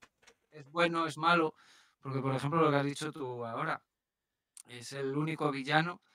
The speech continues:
Sí, puede ser el único villano, pero también es verdad que luego tiene esos personajes que están siempre lindando, pues, por ejemplo, en El tercer hombre,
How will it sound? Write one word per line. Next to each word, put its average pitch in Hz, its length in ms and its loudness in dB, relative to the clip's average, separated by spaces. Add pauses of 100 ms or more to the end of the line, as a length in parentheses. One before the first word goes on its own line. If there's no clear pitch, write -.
(560)
Sí, 214 220 -2
puede 196 220 6
ser 214 180 6
el 180 120 4
único 196 280 0
villano, 196 520 -2
pero 143 200 -10
también 135 260 -10
es 190 100 -10
verdad 190 240 4
que 190 80 -2
luego 160 180 -2
tiene 180 360 -4
esos 160 240 -10
personajes 170 600 -4
que 170 80 -16
están 165 260 -4
siempre 165 320 -6
lindando, 151 560 0
pues, 113 220 -14
por 117 220 -12
ejemplo, 127 320 -10
en 143 80 -6
El 131 140 -12
tercer 131 340 -12
hombre, 151 320 -6